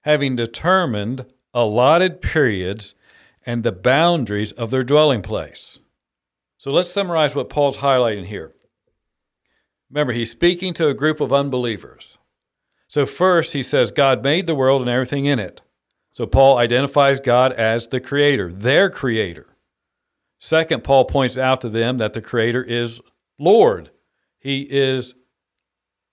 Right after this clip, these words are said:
the commander. He is their commander. Third, Paul points out that God determines where his creation lives and how long they live. So what's it, what is the picture here of God?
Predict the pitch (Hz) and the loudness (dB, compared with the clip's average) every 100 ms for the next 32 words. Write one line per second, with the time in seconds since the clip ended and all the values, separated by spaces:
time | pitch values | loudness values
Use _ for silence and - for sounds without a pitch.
0 | _ 92 147 196 175 - 143 143 156 135 | _ -4 -2 -2 -4 -6 -4 0 0 -2
1 | 101 82 - 131 113 - 107 147 170 175 | -6 -10 -6 -4 -4 -10 -4 0 2 0
2 | 175 127 107 98 85 71 _ _ _ _ | -4 -6 -4 -6 -12 -20 _ _ _ _
3 | _ _ _ - 170 135 123 - 143 135 | _ _ _ 2 4 4 0 2 2 2
4 | 135 123 123 131 107 110 139 - _ _ | -2 -2 -2 0 2 0 -2 -12 _ _
5 | _ - 123 117 139 160 151 131 143 139 | _ -4 -2 0 2 2 0 -2 -2 0
6 | 117 127 143 147 139 - 135 131 - 120 | -2 0 2 2 0 -2 -2 0 -2 -4
7 | 110 123 139 113 127 - 120 113 117 120 | -2 2 4 4 2 -2 -6 -4 0 0
8 | 113 117 117 127 143 202 160 95 - _ | 0 0 0 -2 0 0 0 -2 -8 _
9 | _ _ _ _ _ _ _ _ _ _ | _ _ _ _ _ _ _ _ _ _
10 | _ _ - 139 160 226 139 170 254 247 | _ _ -10 -2 0 0 0 0 0 -2
11 | 156 - 185 - 170 156 135 117 110 131 | -4 -2 -2 -2 -2 2 2 2 2 2
12 | 175 69 - | 2 -4 -16